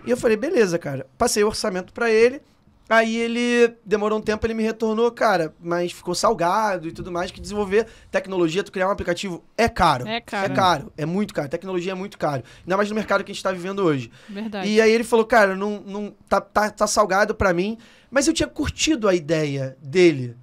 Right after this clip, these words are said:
Speaker 1: Eu tava, tava com tesão em desenvolver. Aí eu falei, "Cara, calma aí, vamos conversar." Eu falei, "Mas por que tu tá querendo fazer foto de esporte, plataforma pra esporte e tudo mais?"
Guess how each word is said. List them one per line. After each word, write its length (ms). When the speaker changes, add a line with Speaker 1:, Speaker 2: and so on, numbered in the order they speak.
Speaker 1:
Eu 80
tava, 300
tava 260
com 120
tesão 320
em 20
desenvolver. 640
Aí 100
eu 60
falei, 220
"Cara, 400
calma 200
aí, 80
vamos 200
conversar." 600
Eu 100
falei, 260
"Mas 140
por 100
que 80
tu 80
tá 80
querendo 240
fazer 220
foto 220
de 80
esporte, 760
plataforma 400
pra 100
esporte 520
e 20
tudo 220
mais?" 280